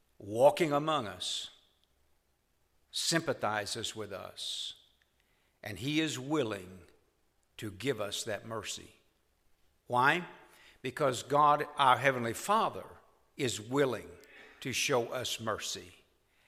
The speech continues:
And because of that, we then can become children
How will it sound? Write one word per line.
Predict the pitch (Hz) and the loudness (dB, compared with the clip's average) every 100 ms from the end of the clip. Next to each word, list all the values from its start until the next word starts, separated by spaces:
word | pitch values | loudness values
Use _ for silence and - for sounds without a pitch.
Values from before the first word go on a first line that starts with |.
| _ - - | _ -20 -6
And | 131 117 | -2 2
because | 123 - - 170 208 190 220 | 0 0 2 8 8 8 2
of | 185 | 2
that, | 175 135 113 104 - - - | 4 4 4 0 -8 -20 -12
we | 123 139 127 | -4 -2 2
then | 151 180 185 | 4 4 4
can | 165 156 | 0 0
become | 139 139 - 127 117 117 95 - _ _ _ _ _ _ - - - | 0 -4 0 0 2 -2 -10 -18 _ _ _ _ _ _ -10 -8 -4
children | - 147 135 127 127 117 | 0 0 0 -2 -4 -6